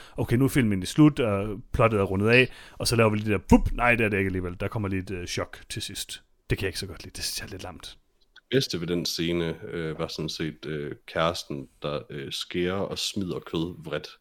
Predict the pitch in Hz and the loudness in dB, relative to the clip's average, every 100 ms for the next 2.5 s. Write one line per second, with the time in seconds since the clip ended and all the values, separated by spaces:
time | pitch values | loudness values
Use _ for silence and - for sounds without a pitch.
0 | _ - 92 90 78 80 73 78 87 - | _ -14 -8 -4 -2 -4 -4 -4 -4 2
1 | 139 120 180 185 147 131 90 82 - _ | 2 8 12 12 10 6 2 -6 -8 _
2 | 214 226 147 - 117 | 2 4 0 0 -4